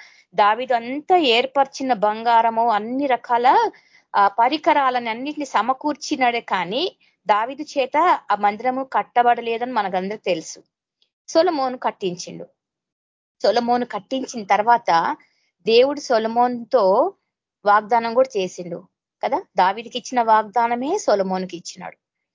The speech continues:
ఈ వాగ్దానము ఇరవై రెండవ వచనంలో మీరు ఒకటి గమనిస్తారు. ఏంటది?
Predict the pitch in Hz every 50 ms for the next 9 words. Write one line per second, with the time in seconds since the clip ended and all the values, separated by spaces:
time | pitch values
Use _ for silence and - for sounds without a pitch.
0 | _ _ _ _ - 269 302 339 330 254 240 226 247 233 226 285 285 - 180 175
1 | 180 233 294 349 - - 196 196 196 202 196 190 190 220 254 302 339 294 220 196
2 | 185 - - 208 185 196 220 240 220 196 185 180 180 185 175 175 165 175 170 175
3 | 175 - _ - 160 151 - - 175 202 202 214 226 226 208 226 311 427 480